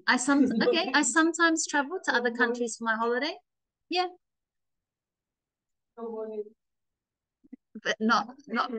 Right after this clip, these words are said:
not at the moment. <laughs> Yeah. I know. In, in, in, <laughs> yes. But I hope so in the future. <laughs> Yes. I know how you feel.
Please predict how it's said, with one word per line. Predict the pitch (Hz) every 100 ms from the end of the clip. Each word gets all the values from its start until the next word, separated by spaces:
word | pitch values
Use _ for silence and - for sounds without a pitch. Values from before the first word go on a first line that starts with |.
| 220
not | 208 233 247
at | 226
the | 240
moment. | 214 247 285 294 294 - 359
<laughs> | 440 392 330
Yeah. | 240 226 - - _ _ - - _ 359 392 370 - 370 190 -
I | - 202
know. | 208 214 214 220 - - 220
In, | 254
in, | 254 269
in, | 277 359 349 - 349 311
<laughs> | 302
yes. | - - - _ - 254 247 240 -
But | 262 262
I | 285
hope | 285 359 359
so | - 349 330
in | 302
the | 277
future. | 277 269 202 - - - 285 285 285 247 247 247 233
<laughs> |
Yes. | 208 202 - - _ _ _ 359 349 311 - - - -
I | 220
know | 240 262
how | 277
you | 277 247 254 -
feel. | 233 202 196